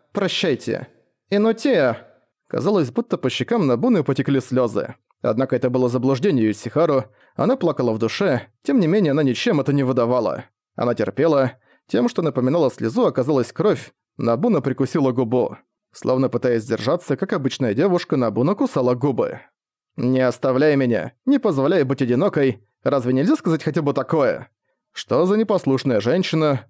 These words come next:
подумал Юсихару. Однако если Набуна ничего не сказала, Инутия всё почувствовала. Она нежно улыбнулась, глядя на Набуну. "Я непременно вернусь. И к тому же Юсихару здесь". Значит, вот как она улыбается. Не думая о том, как смотрел Юсихару,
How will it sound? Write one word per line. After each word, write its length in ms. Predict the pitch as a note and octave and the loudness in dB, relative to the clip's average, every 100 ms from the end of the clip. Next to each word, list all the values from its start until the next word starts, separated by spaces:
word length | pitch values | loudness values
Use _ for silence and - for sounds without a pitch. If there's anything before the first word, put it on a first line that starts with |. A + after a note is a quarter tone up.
| - | -4
подумал 420 | A2 C3 G#3+ C#3 | -2 2 2 2
Юсихару. 680 | B2 - B2 C3 E2+ A1 - _ _ _ - | 2 0 -2 0 0 -4 -12 _ _ _ -6
Однако 340 | - B3+ G#3 | -4 -2 0
если 200 | F3+ D3+ | 0 0
Набуна 360 | C#3 A#2+ F#3+ D#3 | 0 2 2 2
ничего 380 | B2 - C3 | 0 0 0
не 80 | D3+ | 0
сказала, 600 | A#2 A#2+ A2+ G3+ C#3 A#2 - _ | 0 -4 0 2 2 0 -4 _
Инутия 400 | C3+ E3+ D4+ F3+ | -2 0 0 0
всё 140 | - | 0
почувствовала. 800 | D3+ - F#3 - C3 G#2+ E2 - - _ _ _ _ | -2 -2 -2 -4 -2 0 -2 -4 -16 _ _ _ _
Она 300 | - A#2 A3+ | -2 0 2
нежно 360 | G3 F#3+ D3+ C#3+ | 2 2 0 2
улыбнулась, 540 | C3 A#2+ F#3+ F#3 B2 | 2 2 2 2 2
глядя 280 | A#2+ D#3+ C#3 | 0 0 2
на 100 | C#3 | 0
Набуну. 480 | B2+ A#2 C#3+ A#2 - - _ _ _ _ | 0 0 0 0 -4 -16 _ _ _ _
"Я 260 | - E3 G3 | -2 0 2
непременно 540 | G#3 A#3 A#3 E3+ C#3 | 2 2 0 2 2
вернусь. 560 | C3+ C3+ B2+ A2+ - - _ _ _ | 2 0 0 -2 -6 -18 _ _ _
И 100 | G#3 | -2
к 80 | G3 | -2
тому 240 | D#3 C#3+ A3 | 0 0 2
же 120 | B3+ | 2
Юсихару 500 | B3 - A#3 C#3 B2+ | 0 0 0 2 0
здесь". 540 | A2+ B2 - - - _ _ _ _ - | 0 -2 -2 -8 -18 _ _ _ _ -14
Значит, 420 | - B2 B2 - | -4 -4 -4 -4
вот 160 | E3 | -4
как 140 | - - | -2 -2
она 160 | B2+ | 2
улыбается. 800 | B2 B2+ A#2+ A#2 C#2+ - - - - _ _ _ | 2 2 2 0 -2 -6 -6 -8 -14 _ _ _
Не 80 | - | -2
думая 320 | G3 B3+ F#3 | 0 2 2
о 40 | C#3+ | 2
том, 240 | A#3 A3 | 2 0
как 160 | D#3 D3+ | 0 -2
смотрел 380 | C#3+ B2+ D#3+ C3 | -2 0 2 0
Юсихару, 580 | - A2+ A3 F3 C3+ | 0 -2 0 2 2